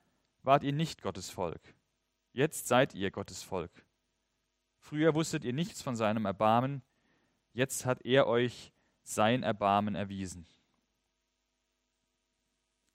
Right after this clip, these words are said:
Ja, wer sind wir in der Fremde?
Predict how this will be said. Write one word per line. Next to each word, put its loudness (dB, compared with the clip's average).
Ja, 8
wer 8
sind 0
wir 6
in 0
der 8
Fremde? 2